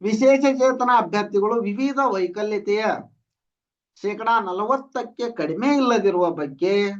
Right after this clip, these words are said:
ಸರ್ಕಾರದ ಅಧಿಕೃತ ಜ್ಞಾಪನ ಸಂಖ್ಯೆ ಒಂದನೂರ ಹದಿನೈದು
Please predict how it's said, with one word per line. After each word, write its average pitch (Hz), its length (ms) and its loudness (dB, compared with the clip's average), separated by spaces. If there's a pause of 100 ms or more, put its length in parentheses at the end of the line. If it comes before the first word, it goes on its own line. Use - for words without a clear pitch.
(100)
ಸರ್ಕಾರದ 220 520 0
ಅಧಿಕೃತ 240 520 -4 (160)
ಜ್ಞಾಪನ 202 580 -2
ಸಂಖ್ಯೆ 175 720 -4 (640)
ಒಂದನೂರ 196 440 -2
ಹದಿನೈದು 202 1000 -2